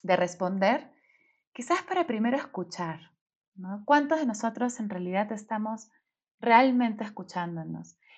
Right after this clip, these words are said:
Y cuando hablamos de escucharnos, nos referimos a escucharnos desde el corazón, ¿no? Que es una escucha presente, es una escucha abierta, es una escucha que da la bienvenida a todo aquello que pueda presentarse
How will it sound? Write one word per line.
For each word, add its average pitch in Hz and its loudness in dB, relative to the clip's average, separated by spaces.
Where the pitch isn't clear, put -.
Y 208 -14
cuando 226 4
hablamos 277 4
de 302 2
escucharnos, 220 0
nos 208 -6
referimos 208 -8
a 226 -10
escucharnos 214 -6
desde 214 -8
el 170 -10
corazón, 170 -10
¿no? 214 -8
Que 208 -8
es 202 -8
una 220 -2
escucha 220 -2
presente, 214 0
es 208 -6
una 202 -2
escucha 196 -10
abierta, 196 0
es 196 -12
una 240 0
escucha 240 -4
que 233 0
da 202 6
la 220 2
bienvenida 214 0
a 208 -4
todo 262 -4
aquello 254 -4
que 208 -8
pueda 208 -4
presentarse 196 -6